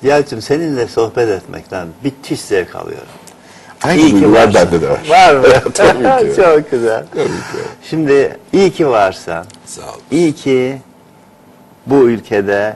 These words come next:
Speaker 1: yaşıyorsun. Ve öğrencilere merhaba diyorsun. İyi ki bu ülkede
Speaker 2: Sağ ol, çok
Speaker 1: yaşama
Speaker 2: naziksiniz.
Speaker 1: merhaba diyorsun. Ve hakikaten yani işte bugün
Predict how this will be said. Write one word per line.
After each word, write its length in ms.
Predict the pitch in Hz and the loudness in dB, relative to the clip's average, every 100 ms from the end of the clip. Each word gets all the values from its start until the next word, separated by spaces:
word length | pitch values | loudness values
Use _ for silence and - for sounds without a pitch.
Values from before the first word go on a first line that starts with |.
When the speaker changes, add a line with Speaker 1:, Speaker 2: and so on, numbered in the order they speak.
| 104 | -8
Speaker 1:
yaşıyorsun. 680 | 92 87 113 101 87 - 85 82 87 _ _ _ _ - - - - - - - - - - | -10 -8 -4 -4 -4 -10 -14 -14 -18 _ _ _ _ -20 -20 -20 -20 -20 -20 -20 -20 -14 0
Ve 260 | 104 101 104 - - - - - - | 4 4 2 -4 -6 -8 -10 -14 -2
öğrencilere 720 | 107 117 120 107 104 104 98 | 2 4 4 2 0 0 0
merhaba 440 | 92 92 95 92 87 | 0 -2 -2 -4 -6
diyorsun. 440 | 87 87 90 - 87 85 - - | -8 -12 -14 -16 -18 -18 -20 -4
İyi 200 | 131 127 | 0 0
ki 360 | 113 113 104 101 | -2 -8 -8 -8
bu 120 | 101 101 | -10 -12
ülkede 440 | 87 95 87 90 | -12 -14 -8 -8
Speaker 2:
Sağ 100 | 90 | -8
ol, 40 | - - - | -12 -18 -12
çok 80 | |
Speaker 1:
yaşama 400 | 104 95 104 98 | -8 -6 -6 -4
Speaker 2:
naziksiniz. 100 | 104 | -2
Speaker 1:
merhaba 420 | 95 87 85 82 80 | -2 -2 -4 -8 -12
diyorsun. 580 | 80 78 - 85 90 98 - - - - - - | -12 -14 -8 -6 -6 -8 -20 -20 -20 -20 -16 0
Ve 260 | 117 110 110 120 | 4 4 2 -4
hakikaten 800 | - 110 156 127 98 101 95 98 101 _ - - - - - - - - | -14 -6 -6 -2 -4 -2 -2 -4 -8 _ -20 -20 -20 -20 -20 -20 -20 -6
yani 540 | - 123 117 113 113 113 - | 0 2 2 2 0 -2 -8
işte 240 | - 139 | -6 -2
bugün 440 | 160 143 139 131 | 2 2 2 0